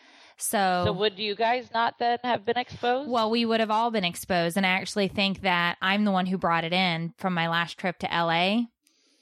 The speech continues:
Speaker 1: And I think my da-, I think my son got it. And then I think my daughter got it. And I think we probably all have the antibodies for it. So when they do open up for testing, we're gonna go get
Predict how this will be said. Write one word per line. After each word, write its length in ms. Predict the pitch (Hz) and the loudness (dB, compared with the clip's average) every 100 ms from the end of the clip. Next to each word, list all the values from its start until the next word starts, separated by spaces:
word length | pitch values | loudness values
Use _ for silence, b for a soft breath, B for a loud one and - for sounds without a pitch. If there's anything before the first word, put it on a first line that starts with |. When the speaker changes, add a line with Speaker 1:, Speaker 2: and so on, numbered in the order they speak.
| b b b - | b b b -2
Speaker 1:
And 160 | 196 185 | 0 0
I 100 | 175 | 0
think 320 | 190 180 185 | 0 -2 -2
my 120 | 175 | 0
da-, 280 | 175 175 175 | 2 2 0
I 120 | 180 | -2
think 180 | 180 185 | -2 -2
my 140 | 175 | -4
son 300 | 165 202 202 | -2 0 0
got 220 | 190 175 175 | 2 2 2
it. 240 | 180 180 - _ _ _ _ | 2 0 -6 _ _ _ _
And 260 | 208 202 190 | -4 -2 0
then 380 | 185 175 180 - | 0 -2 -4 -4
I 120 | 185 | -4
think 160 | 180 180 | -4 -6
my 100 | 175 | -4
daughter 320 | 175 175 175 | 0 0 0
got 260 | 175 165 170 | 0 2 2
it. 260 | 165 - _ _ - | 0 -4 _ _ -4
And 440 | 185 175 170 170 | -2 0 -2 -4
I 120 | 170 | -4
think 240 | 175 190 175 | -4 -4 -4
we 100 | 180 | -6
probably 480 | - 180 180 175 165 | -2 0 2 2 2
all 220 | 160 160 | 2 0
have 200 | 165 156 | -2 -4
the 60 | |
antibodies 720 | 147 156 160 147 143 147 156 | -4 -4 -4 -4 -4 -6 -8
for 240 | - 165 160 | -4 -2 0
it. 260 | 160 - | 0 -2
So 440 | - 180 165 160 156 | -2 0 2 0 0
when 260 | 170 175 | -2 -2
they 160 | 175 175 | 0 -2
do 200 | 190 185 | 0 0
open 300 | 180 175 180 | 0 0 0
up 140 | 175 | -2
for 100 | - | -4
testing, 640 | 185 180 170 - 175 156 165 | -4 -2 -2 -2 -4 -2 -4
we're 140 | 170 | -4
gonna 160 | 170 165 | -2 -2
go 180 | 170 160 | 0 0
get 220 | 170 | -2